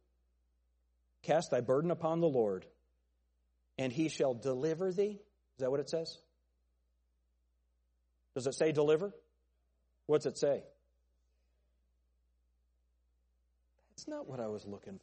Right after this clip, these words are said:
for. I wanted an answer.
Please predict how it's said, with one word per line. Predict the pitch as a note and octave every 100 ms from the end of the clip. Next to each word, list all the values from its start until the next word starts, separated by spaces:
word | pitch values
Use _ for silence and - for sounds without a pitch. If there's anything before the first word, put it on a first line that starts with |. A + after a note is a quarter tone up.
| -
for. | F#3 D4 - _ _ _ _ _ _ _ _ _ _ _ _ _ _ _ _ _ _ _ _ _ _ _ _ _ _ _ _ G#3
I |
wanted | E4 C#4+ C3+
an | C3
answer. | A#3 F4 - D4+ F#3+